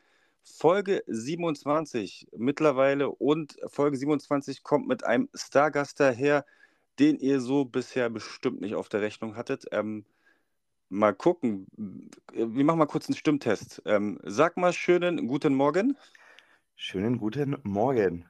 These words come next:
Speaker 1: Wer ist das? Wer ist das? Wer könnte es sein? Ähm, natürlich, äh, die aus der, äh, N B A Breaker, ähm, Sportkartenszene kennen ihn. Es ist Ben Sam. Herzlich willkommen, Ben Sam. Mittlerweile Sportexperte und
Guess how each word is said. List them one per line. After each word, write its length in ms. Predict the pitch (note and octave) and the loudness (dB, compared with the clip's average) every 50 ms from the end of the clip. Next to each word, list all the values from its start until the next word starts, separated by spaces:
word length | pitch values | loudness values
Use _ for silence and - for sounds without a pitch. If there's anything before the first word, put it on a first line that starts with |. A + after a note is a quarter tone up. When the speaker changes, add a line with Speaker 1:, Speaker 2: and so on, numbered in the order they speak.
| _ _ _ _ | _ _ _ _
Speaker 1:
Wer 340 | - C#2+ - A2 C3 D3 C3+ | -12 -4 2 4 4 4 4
ist 220 | D#3+ - - - | 2 0 -2 -2
das? 220 | A2 F#2+ F#2+ - - | -2 -2 -2 0 0
Wer 140 | B2+ A#2+ | 0 0
ist 160 | G2+ A#2 - - | 0 0 -2 -4
das? 160 | G2+ - - | -4 -2 -4
Wer 80 | - | -6
könnte 260 | - - D3+ C#3 B2+ C#3 | -2 -2 -2 -2 -2 -4
es 120 | - - | -4 0
sein? 340 | - D3 D3 C#3 A2+ G2 - _ _ - - - _ _ _ _ - | 0 2 2 2 0 -2 -6 _ _ -20 -20 -20 _ _ _ _ -2
Ähm, 500 | - F#2+ A#2+ C#3 D3 E3 F3+ E3 C3+ - - - _ _ - | 2 4 4 4 4 2 -2 -6 -6 -8 -10 -20 _ _ -2
natürlich, 600 | - A#2+ C#3 C3 - - A3 C4 C4 B3+ - - - - | 2 2 2 2 4 2 4 4 4 2 0 -4 -6 -2
äh, 140 | - C#3 D#3 | -2 -2 -2
die 260 | C#3+ D#3+ E3+ E3 - | -2 -2 -4 -2 0
aus 240 | - C#3 E3 D#3+ - | 0 0 0 0 -2
der, 320 | - E3 D#3 D3+ C#3 - - _ - | 0 2 2 2 2 0 -2 _ -4
äh, 300 | A#2+ B2+ B2+ A#2 A2+ - - | -2 -2 -2 -2 -4 -2 0
N 200 | A2 D3 D#3+ C3+ | 0 0 0 0
B 220 | C#3 A#2+ A#2+ D#3 | 0 0 0 0
A 40 | C#3+ | -2
Breaker, 600 | A#2 - B2+ C#3+ D#3+ D#3 - D#3+ D3+ D3 C#3+ - - | -2 0 0 0 0 0 -2 -4 -2 -2 -4 -4 -4
ähm, 180 | G2 A#2+ C3 | -4 -4 -4
Sportkartenszene 760 | B2 - - - D3+ E3+ - - C#3 A#2 B2 - D3 C#3 C3+ - | -6 -4 -2 -2 -2 -2 -2 -6 -6 -6 -6 -4 -4 -4 -4 -2
kennen 260 | - - F3+ F#3 C#3 | 0 0 0 2 0
ihn. 160 | D#3 E3 C#3+ | -2 -2 -2
Es 160 | G#2+ A#2+ - | -4 -6 -4
ist 400 | - - - G#3+ - _ _ _ _ _ _ _ _ - | -4 -4 -4 -4 -6 _ _ _ _ _ _ _ _ -6
Ben 280 | G#2+ G#2 D3 F3+ G#3 | 0 2 4 4 2
Sam. 380 | G#3 - - C3+ B2 G2+ F#2 - | 2 2 2 4 4 2 0 -4
Herzlich 340 | - A2+ D#3 F3+ - - - | 0 2 2 2 2 0 -6
willkommen, 300 | E3 D#3 - F3+ D#3 C3 | -4 -2 0 2 2 4
Ben 180 | D3+ F3 F#3+ | 4 2 2
Sam. 320 | - - F#3 E3+ E3 D3+ - _ - - - - - _ - | 2 0 0 2 0 0 -6 _ -20 -20 -20 -20 -16 _ -4
Mittlerweile 640 | C3+ C#3+ D3+ - D#3+ D3+ C3+ C#3 C3+ C#3 C3+ B2+ | -4 -2 0 2 2 4 4 4 4 4 2 -2
Sportexperte 880 | - - - - D#3 D#3 - A2 C#3+ - - - C#3+ C3+ C3+ - - A#2 | -4 -4 -2 0 0 2 0 -2 -4 -6 -8 -6 -4 -4 -4 -4 -6 -6
und 360 | - - D3 F3 F3+ - | -4 -4 -4 -4 -4 -6